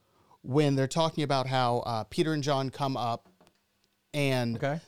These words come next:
Speaker 1: the Holy Spirit had not fallen on the new converts there. Like, I'm a little confused on when in a, after a conversion, the Holy, uh, someone is Holy Spirit filled,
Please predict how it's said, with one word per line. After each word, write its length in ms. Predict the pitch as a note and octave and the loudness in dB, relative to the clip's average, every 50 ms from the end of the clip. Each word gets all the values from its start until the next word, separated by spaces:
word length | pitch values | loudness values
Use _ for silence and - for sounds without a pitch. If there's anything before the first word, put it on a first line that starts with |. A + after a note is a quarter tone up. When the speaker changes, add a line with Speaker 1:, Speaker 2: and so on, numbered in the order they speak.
| _ _ _ | _ _ _
Speaker 1:
the 160 | B2+ B2 D3+ | 0 2 2
Holy 260 | C#3 B2 E3+ F3+ F3+ F#3 | 4 4 4 4 4 4
Spirit 300 | - - - E3 D3+ B2+ | 2 0 0 0 0 2
had 180 | D3 C#3+ B2 | 2 0 0
not 300 | B2 B2 B2+ C#3 - - | 0 0 0 0 -2 -2
fallen 400 | - - D3 C#3+ C3+ C3+ C3 C3 | -4 -2 0 0 0 0 0 -2
on 300 | - - B2+ B2 B2 B2 | -2 -4 -4 -2 -2 -2
the 100 | A#2 A#2 | -4 -4
new 160 | A#2 B2 C3 | -2 -2 -4
converts 640 | C3 - - C3+ B2 A2+ A2 A2+ A2 - - - - - - | -4 -6 -6 -8 -6 -6 -6 -8 -10 -10 -12 -14 -16 -14 -16
there. 380 | A#2 G#2 A2+ G#2 F#2 F2+ D#2+ - _ _ _ _ _ _ _ _ _ _ _ _ _ _ _ _ _ _ _ | -10 -8 -8 -8 -8 -10 -16 -20 _ _ _ _ _ _ _ _ _ _ _ _ _ _ _ _ _ _ _
Like, 240 | A#2 C3+ B2 B2 - - _ _ | -4 -2 -2 -2 -4 -10 _ _
I'm 160 | - D3+ D3 C#3+ | -2 0 2 2
a 40 | |
little 340 | C3+ C3+ C3+ E3 F3+ G3+ G3 | 2 2 2 4 4 4 2
confused 560 | F#3+ - E3+ D#3 - - D#3 D#3 D3+ C#3+ C3 - - | 2 0 -4 -6 -4 0 2 2 2 0 -2 -6 -4
on 360 | C3 B2 A#2+ A2+ G#2+ G#2+ - _ _ _ _ _ _ _ _ _ _ _ _ _ _ _ _ _ _ _ _ _ - | -4 -4 -2 -4 -6 -8 -12 _ _ _ _ _ _ _ _ _ _ _ _ _ _ _ _ _ _ _ _ _ -12
when 460 | D3 A#2 A2+ C3 E3 F#3+ G3 F#3+ F3+ | -8 -4 0 2 2 4 4 2 2
in 180 | F3 C#3+ C#3+ C#3 | 0 0 0 0
a, 440 | B2+ A#2+ A2+ A2 A2 G#2+ G#2 G#2 G2+ - _ _ _ _ | 0 -2 -2 -2 -4 -4 -4 -8 -10 -12 _ _ _ _
after 360 | C3 C#3 C3+ - - C3+ B2 | 0 0 0 0 -2 -2 -2
a 100 | A#2 A2+ | -2 -4
conversion, 760 | G#2 - - A#2+ A2+ A2+ A2+ A2 G#2+ G2+ A2+ A2 G#2+ G#2+ G2+ - _ _ _ _ | -6 -6 -6 -6 -4 -2 -4 -4 -4 -6 -6 -6 -6 -8 -10 -12 _ _ _ _
the 100 | - B2 | -8 -4
Holy, 280 | A2 C3+ C3 C3 B2+ A#2 - - - | -2 0 0 0 0 -2 -4 -6 -8
uh, 100 | D3+ C3+ | -8 -8
someone 300 | - - D#3 D3 C3+ B2+ | -2 -2 -2 0 0 -2
is 120 | A#2+ G#2 | -4 -4
Holy 220 | A2 B2+ A#2+ A2+ | -4 -4 -4 -4
Spirit 400 | G#2+ - - - D3 C3 A#2+ - | -6 -6 -6 -4 -4 -4 -4 -6
filled, 360 | _ - G#2+ F#2+ E2 - - | _ -10 -10 -10 -10 -12 -16